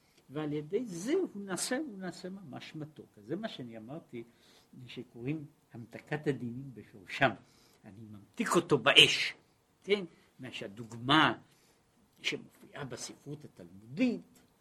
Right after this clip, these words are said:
יש לזה דוגמה, מפני שלהם לא היו הרי תפוחי אדמה, כל אלה הם הרי, אה, את כל ה-, את כל הרעלים האלה הביאו מאמריקה יחד עם הטבק,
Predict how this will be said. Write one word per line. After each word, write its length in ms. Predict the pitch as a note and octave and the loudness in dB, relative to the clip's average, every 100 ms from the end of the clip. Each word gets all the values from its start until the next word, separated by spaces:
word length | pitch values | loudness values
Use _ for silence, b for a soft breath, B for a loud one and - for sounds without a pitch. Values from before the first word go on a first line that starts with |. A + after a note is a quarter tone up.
| b b b b b b _ _ _ - | b b b b b b _ _ _ -4
יש 180 | D#3 E3+ | 2 2
לזה 200 | C3+ B2+ | 2 -2
דוגמה, 500 | A2+ G2+ A#2 D3 C#3 | -6 -10 0 4 4
מפני 340 | A2+ - A#2 | 2 -8 -16
שלהם 560 | - G#2+ G#2 - C3 A#2 | -18 -18 -18 -4 -2 0
לא 200 | A2 A2 | 2 2
היו 240 | G#2 A2 | 2 -6
הרי 160 | G2 G#2+ | -10 -14
תפוחי 580 | - G#2+ G#2+ - A2 G2+ | -16 -18 -18 -6 -4 -4
אדמה, 400 | G2+ F#2+ F#2+ G#2+ _ | -8 -12 -14 -16 _
כל 160 | A#2+ A#2 | -14 -8
אלה 240 | A#2 A2 A2 | -6 -4 -4
הם 140 | G2 | -8
הרי, 280 | F#2+ G2+ G2 b b b b b _ | -8 -6 -6 b b b b b _
אה, 40 | - A2 G2+ G#2 - | -20 -20 -20 -20 -20
את 60 | - | -12
כל 280 | - D#3 D3 | 2 4 6
ה-, 200 | C3+ A#2+ | 2 -2
את 120 | - | -4
כל 220 | D3+ D3 | 2 6
הרעלים 560 | C#3 A#2+ A2 B2+ C#3 C3 | 4 4 0 -2 -2 0
האלה 260 | A2+ G#2+ G#2+ | 0 0 -4
הביאו 300 | F#2+ C3 C#3 | -4 -4 -2
מאמריקה 640 | B2 G#2+ G2+ F#2+ G2+ B2 | -4 -8 -10 -16 -12 -6
יחד 340 | F#2+ F#2 A#2 | -6 -8 -12
עם 120 | G#2+ G2 | -16 -16
הטבק, 640 | - G2 E2+ G2+ - | -16 -16 -10 -10 -10